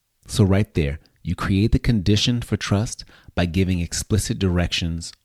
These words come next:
on how they can move forward, and then creating the space for them to come back to you and unpack their selection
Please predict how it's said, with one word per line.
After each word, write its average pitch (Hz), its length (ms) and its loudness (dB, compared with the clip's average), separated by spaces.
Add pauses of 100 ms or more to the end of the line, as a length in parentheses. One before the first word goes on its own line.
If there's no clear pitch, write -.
(120)
on 82 160 -2
how 104 420 0
they 104 120 2
can 98 200 0
move 87 180 0
forward, 71 520 -4 (680)
and 90 160 -2
then 107 140 0
creating 98 500 0
the 95 80 -2
space 87 420 -2
for 85 120 -6
them 80 140 -8
to 82 100 -6
come 120 300 -2
back 113 240 -4
to - 140 0
you 71 380 -2 (1160)
and 95 140 0
unpack - 680 0 (1000)
their 101 240 4
selection 82 760 0